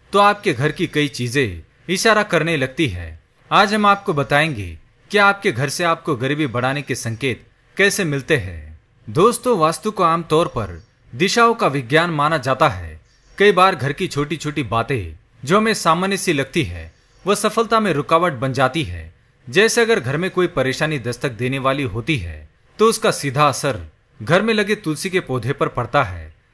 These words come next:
तुलसी का पौधा पूरी तरह से सूख जाता है, जिससे घर में मुसीबत और दरिद्रता आने का सबसे बड़ा संकेत माना जाता है। सिर्फ तुलसी ही नहीं, बल्कि घर में लगे अन्य पेड़ पौधे भी हमेशा हरे भरे रहने चाहिए। अगर आपके घर में लगे पेड़ पौधों की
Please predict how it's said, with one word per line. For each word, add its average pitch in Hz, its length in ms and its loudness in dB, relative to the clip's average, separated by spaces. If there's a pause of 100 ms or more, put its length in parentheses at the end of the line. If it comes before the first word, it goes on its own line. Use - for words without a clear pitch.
(160)
तुलसी 247 280 -4
का 196 120 2
पौधा 151 380 0
पूरी 147 280 -2
तरह 160 180 -4
से 160 160 -8
सूख 151 260 -6
जाता 117 320 0
है, 87 320 -8 (320)
जिससे 208 320 0
घर 147 160 0
में 185 120 -2
मुसीबत 139 560 -2 (260)
और 139 240 0
दरिद्रता 160 440 2
आने 143 200 0
का 156 160 0
सबसे 139 300 -4
बड़ा 139 220 2
संकेत 123 420 -6
माना 127 260 0
जाता 120 300 2
है। 82 320 -8 (280)
सिर्फ - 300 -4
तुलसी 202 280 -2
ही 170 100 0
नहीं, 92 320 -6 (360)
बल्कि 220 340 2
घर 156 160 0
में 202 120 0
लगे 180 200 2
अन्य 180 220 0
पेड़ 175 240 -2
पौधे 139 340 -2
भी 90 260 -8 (340)
हमेशा 214 360 2
हरे 143 280 0
भरे 147 220 -2
रहने 131 280 -2
चाहिए। 107 520 -4 (320)
अगर 151 220 2
आपके 185 300 0
घर 123 160 -4
में 151 120 -4
लगे 135 220 0
पेड़ 135 240 -2
पौधों 117 340 -4
की 107 140 -10